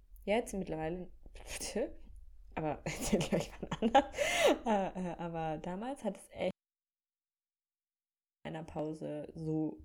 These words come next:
richtig gut durchgekommen. Als wir natürlich zu Hause waren, waren wir voll beflügelt und dachten, „Ja, cool, wir können jetzt voll chillig mit ihm reisen.“ Und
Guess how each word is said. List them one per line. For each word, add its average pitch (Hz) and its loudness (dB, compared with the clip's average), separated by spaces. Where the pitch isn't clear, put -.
richtig 156 -4
gut 143 -6
durchgekommen. 143 -6
Als 147 -12
wir 160 -6
natürlich 151 -10
zu - -10
Hause 175 2
waren, 160 -4
waren 170 -2
wir 170 -2
voll 175 2
beflügelt 196 4
und 185 -4
dachten, - -8
„Ja, 233 -6
cool, 254 2
wir 220 -4
können 208 -8
jetzt - -12
voll 226 0
chillig 226 -2
mit 226 -4
ihm 226 -2
reisen.“ 220 -4
Und 190 0